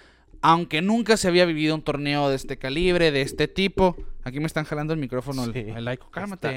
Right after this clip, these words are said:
Speaker 2: Está, está
Speaker 1: cálmate.
Speaker 2: Aiko, ahorita se los
Speaker 1: Mira, mi
Speaker 2: presentamos.
Speaker 1: perro. <laughs> Eh, bueno, en fin,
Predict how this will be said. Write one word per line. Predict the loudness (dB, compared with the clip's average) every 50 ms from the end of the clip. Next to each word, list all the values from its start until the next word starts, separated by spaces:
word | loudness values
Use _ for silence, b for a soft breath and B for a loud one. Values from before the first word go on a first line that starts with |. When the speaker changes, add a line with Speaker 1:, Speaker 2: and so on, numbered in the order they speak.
| -8
Speaker 2:
Está, | -10 -12
está | -12 -8 -6
Speaker 1:
cálmate. | -4 -4 -2 -4 -4
Speaker 2:
Aiko, | -6 -10 -12 -14 -12 -12
ahorita | -12 -12 -12 -12 -12
se | -10
los | -8 -8
Speaker 1:
Mira, | -8 -8
mi | -8
Speaker 2:
presentamos. | -10 -6 -4 -2 -2 -2 -2 -6 -10 -12 -10
Speaker 1:
perro. | -10 -10 -10 -6 -4 -4 -4 -2 -2 -4 -4
<laughs> | -6 -8 -10 -10 -12 -14 -16 -10 -2
Eh, | 2 4 6 6 6 4 2 2 4
bueno, | 6 6 6 6 2
en | 0
fin, | 0 0 0 0